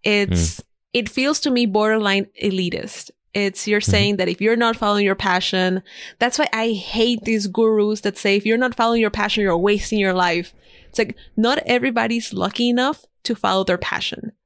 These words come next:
Speaker 1: Maybe their passion is pottery, but they're born in a part of the world where if they do pottery for the rest of their life, they're not gonna be able to eat. So,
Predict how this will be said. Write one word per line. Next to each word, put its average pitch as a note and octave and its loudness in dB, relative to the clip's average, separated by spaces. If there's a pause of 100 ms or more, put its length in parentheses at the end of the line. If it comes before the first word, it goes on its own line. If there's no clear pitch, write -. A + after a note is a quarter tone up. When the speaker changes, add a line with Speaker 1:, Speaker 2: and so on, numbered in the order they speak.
(520)
Speaker 1:
Maybe A3 2
their A#3 0
passion G#3+ -2
is A3 -2
pottery, A#3+ 0 (320)
but G#3+ 2
they're G#3+ 2
born G3+ 2
in A#3 4
a A3 2
part F#3+ -2
of G3 -4
the G3 0
world F#3 0
where G3 2
if G3+ -2
they F#3+ 2
do G3+ 0
pottery F#3+ 2
for F#3+ -4
the F3 0
rest F3+ 0
of G3 -6
their F#3 -2
life, F3+ -2
they're F#3+ 0
not F#3 2
gonna F#3+ 0
be F#3 -4
able F3 -2
to - -8
eat. - -14 (600)
So, F#3 0